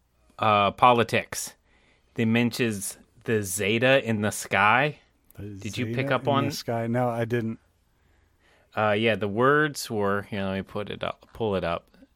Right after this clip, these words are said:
Speaker 1: because I just, and I was like, "Wh-, whoa, hold on. We're gonna have to go down a rabbit trail here."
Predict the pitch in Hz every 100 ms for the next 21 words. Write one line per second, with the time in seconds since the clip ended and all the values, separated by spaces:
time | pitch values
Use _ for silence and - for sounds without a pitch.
0 | _ _ _ - _ - 101 - 104 87
1 | - - 92 95 - _ _ _ _ _
2 | 92 85 95 80 78 - - 92 85 104
3 | - 127 123 107 131 127 107 101 95 107
4 | 113 107 104 95 101 95 90 90 92 87
5 | 80 101 82 80 90 80